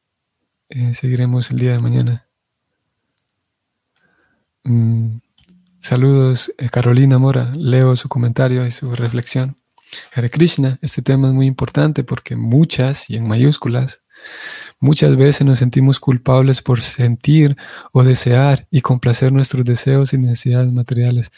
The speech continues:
Sí, sí, sí, Carolina. Em,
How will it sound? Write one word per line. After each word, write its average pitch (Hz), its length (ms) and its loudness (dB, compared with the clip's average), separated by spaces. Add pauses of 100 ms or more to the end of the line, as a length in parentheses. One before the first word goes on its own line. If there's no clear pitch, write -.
(480)
Sí, 135 680 4
sí, - 280 -6
sí, 123 340 2
Carolina. 120 600 0 (1300)
Em, 113 520 -4